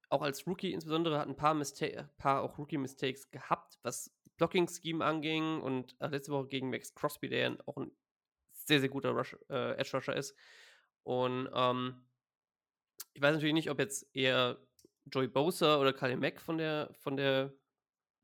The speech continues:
gedachten linken Seite kommt, von der D-Line, die linke Seite. Also,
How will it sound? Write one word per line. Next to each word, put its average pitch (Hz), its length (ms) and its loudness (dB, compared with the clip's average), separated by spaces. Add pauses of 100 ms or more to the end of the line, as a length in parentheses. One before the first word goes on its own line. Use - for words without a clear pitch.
(220)
gedachten 135 340 0
linken 147 340 -4
Seite 160 240 -2
kommt, 165 340 -4 (220)
von 131 100 -8
der 135 100 -2
D-Line, 156 320 -4
die 143 100 -10
linke 147 220 -10
Seite. 151 380 -2 (680)
Also, - 280 -12